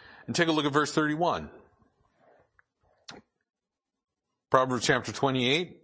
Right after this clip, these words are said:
uh, there is no verse thirty-one. What do I have down here? Hold on a second here.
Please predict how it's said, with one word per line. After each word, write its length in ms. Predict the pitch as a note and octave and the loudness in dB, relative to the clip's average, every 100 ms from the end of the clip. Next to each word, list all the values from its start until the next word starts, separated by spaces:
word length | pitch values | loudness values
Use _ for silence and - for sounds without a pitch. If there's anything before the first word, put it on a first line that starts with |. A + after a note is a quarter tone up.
| A#2+ | -8
uh, 520 | A#2 A2 G#2 G#2 G2+ | -2 0 0 0 0
there 280 | G#2 G#2 A2 | 0 -2 -2
is 140 | G2+ | -4
no 100 | G2+ | -4
verse 220 | F#2+ G2+ | -4 -6
thirty-one. 480 | - G2+ F2+ B2 F3+ - - | -4 -4 -4 -4 -6 -12 -14
What 120 | G2+ | -8
do 100 | A2 | -4
I 80 | A#2 | -2
have 240 | A#2 F2 | -2 -4
down 200 | D#2+ D#2+ | -6 -10
here? 160 | D#2 - | -10 -8
Hold 200 | E2+ G#2+ | -6 -4
on 120 | G2 | -6
a 40 | D#2 | -6
second 260 | D#2+ E2 | -10 -10
here. 220 | E2 F#2+ | -12 -14